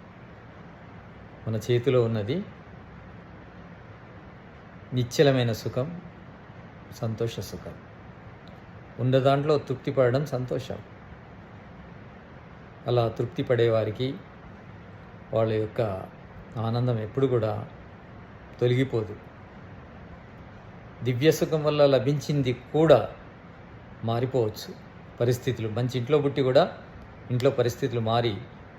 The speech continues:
ఏ కనీస అవసరాలు కూడా తీరని పరిస్థితి రావచ్చు.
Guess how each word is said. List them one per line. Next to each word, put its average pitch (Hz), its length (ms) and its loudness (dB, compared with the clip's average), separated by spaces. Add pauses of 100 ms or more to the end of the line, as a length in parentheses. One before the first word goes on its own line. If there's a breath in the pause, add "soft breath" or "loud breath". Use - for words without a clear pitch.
(1500)
ఏ 127 300 6
కనీస 131 480 4
అవసరాలు 135 520 8
కూడా 131 160 8
తీరని 127 340 4
పరిస్థితి 113 440 -2
రావచ్చు. 107 360 -6